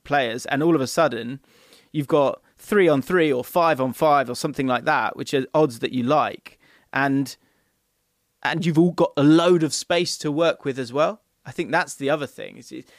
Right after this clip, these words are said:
that's the difficulty for, and that's, I think, what, uh, what you have seen in terms of the change recently with, say, a Man City, is how can they get the ball to central players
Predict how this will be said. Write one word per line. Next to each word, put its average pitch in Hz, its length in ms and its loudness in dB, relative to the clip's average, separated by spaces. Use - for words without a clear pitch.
that's 185 160 -6
the 190 60 -10
difficulty 151 600 -10
for, 131 380 -6
and 156 100 -4
that's, 196 160 -4
I 165 60 0
think, 165 200 -6
what, 160 160 0
uh, 143 120 -2
what 160 160 2
you 151 80 0
have 143 100 0
seen 170 280 0
in 135 80 -2
terms 139 180 -2
of 131 80 -4
the 123 80 -4
change 139 380 0
recently 131 320 0
with, 120 160 -2
say, - 320 -2
a - 20 2
Man 127 220 -2
City, 120 520 -4
is 139 360 0
how 185 280 2
can 190 180 -2
they 175 120 2
get 156 180 0
the 139 80 0
ball 139 220 0
to 127 100 -8
central 151 460 -2
players 123 540 0